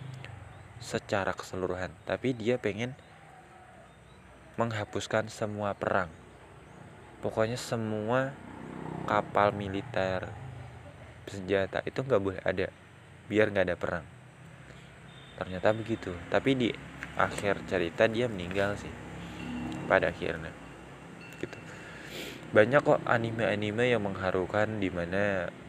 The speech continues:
ki-, tokoh-tokohnya meninggal, apalagi di Naruto. One Piece juga ada. One Piece itu nggak sebanyak Naruto sih yang meninggal.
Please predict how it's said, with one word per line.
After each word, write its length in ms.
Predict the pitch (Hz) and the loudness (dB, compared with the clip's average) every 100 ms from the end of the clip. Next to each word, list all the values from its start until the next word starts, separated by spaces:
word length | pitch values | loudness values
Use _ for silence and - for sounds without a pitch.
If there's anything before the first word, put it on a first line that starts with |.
| - | -14
ki-, 160 | - - - | -12 -12 -2
tokoh-tokohnya 720 | 101 92 95 92 92 92 95 95 | 0 2 2 2 0 -4 -4 -4
meninggal, 720 | 90 82 82 98 104 101 107 - - - - - | -6 -6 0 2 2 -2 -8 -16 -20 -20 -20 -8
apalagi 400 | 95 95 87 95 | -2 2 2 2
di 160 | 104 98 | 0 0
Naruto. 560 | 92 90 85 - 101 - - - - - - - | -2 -4 -6 -2 -2 -4 -16 -18 -16 -16 -14 -2
One 240 | 101 98 | 0 2
Piece 240 | 131 - 110 | 0 0 0
juga 240 | 90 85 | 2 0
ada. 240 | 85 101 - - - - - - - - - | 0 -2 -2 -14 -20 -18 -14 -12 -12 -16 -6
One 160 | - 117 | -2 -2
Piece 240 | 127 - | -4 -6
itu 480 | 139 - 170 165 165 - - - - - - - - - - - 104 - | -6 -2 0 2 0 -8 -20 -20 -20 -20 -20 -20 -20 -20 -20 -14 -14 -8
nggak 320 | 117 113 101 | -6 0 0
sebanyak 480 | 101 110 101 98 101 | 0 2 2 0 -2
Naruto 320 | 98 123 - | 0 0 -2
sih 160 | 127 117 | -4 -4
yang 160 | 101 | -6
meninggal. 480 | 90 82 85 85 107 | -6 -4 -2 -2 -4